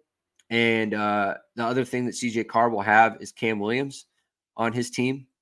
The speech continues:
which is great. He will have, uh, Jeremiah Love, who I think is going to be an absolute star. He is going to be an absolute star at Notre Dame, and he is going to set records. That is my, uh, prediction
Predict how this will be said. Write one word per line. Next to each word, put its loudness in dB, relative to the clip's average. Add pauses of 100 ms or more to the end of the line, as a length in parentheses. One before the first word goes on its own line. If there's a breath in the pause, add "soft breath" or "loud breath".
(180)
which -8
is -8
great. 0 (220)
He 0
will 0
have, 6 (400)
uh, 2
Jeremiah 4
Love, 0
who -2
I 4
think -6
is -8
going -4
to -14
be -2
an -2
absolute -6
star. -2 (1000)
He -2
is 0
going 0
to -6
be -2
an -4
absolute 2
star 2
at -12
Notre -2
Dame, -6 (640)
and -4
he -2
is -6
going -4
to -10
set -6
records. -14
That -2
is -6
my, -2 (520)
uh, 2
prediction 0